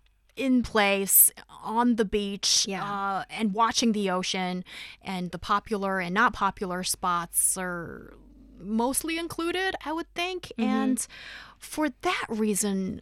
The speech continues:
Speaker 1: I think I can kind of understand if I'm a snob surfer, which I, I'm, I'm neither. I'm not a snob nor a surfer.
Speaker 2: <laughs>
Speaker 1: Uh, <laughs> just,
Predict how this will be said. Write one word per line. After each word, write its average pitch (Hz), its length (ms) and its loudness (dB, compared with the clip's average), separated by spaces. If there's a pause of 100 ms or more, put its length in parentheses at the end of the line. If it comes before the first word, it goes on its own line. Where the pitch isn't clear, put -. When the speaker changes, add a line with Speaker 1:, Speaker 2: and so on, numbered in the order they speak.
(140)
Speaker 1:
I - 220 -14
think 339 200 -8
I 339 120 -8
can 302 200 -4
kind 277 280 -8
of 269 120 -8
understand 233 720 -2
if - 220 -8
I'm 208 240 -2
a 190 300 -4
snob 208 520 -2
surfer, 214 580 -4 (340)
which 208 440 -4 (120)
I, 190 180 -6
I'm, 196 160 -6 (100)
I'm 208 160 0
neither. 214 460 2
I'm 190 140 0
not 196 200 2
a 226 40 -4
snob 202 360 0
nor 190 240 0
a 202 60 2
surfer. 175 440 4
Speaker 2:
<laughs> 233 180 0
Speaker 1:
Uh, 202 420 8
<laughs> 190 60 4
just, - 260 6